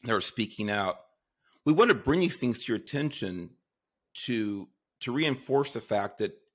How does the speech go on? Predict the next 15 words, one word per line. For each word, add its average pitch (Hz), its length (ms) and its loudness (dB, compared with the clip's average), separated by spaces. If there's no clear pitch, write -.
uh, 98 260 -2
there 110 140 0
are 104 80 0
people 151 320 -2
out 110 240 -2
there 98 260 -2
that 95 120 -10
support - 640 -2
you 113 220 -2
men 127 180 0
and 110 140 -4
women 107 260 -4
in 95 140 -8
law 98 180 -6
enforcement. 90 600 -8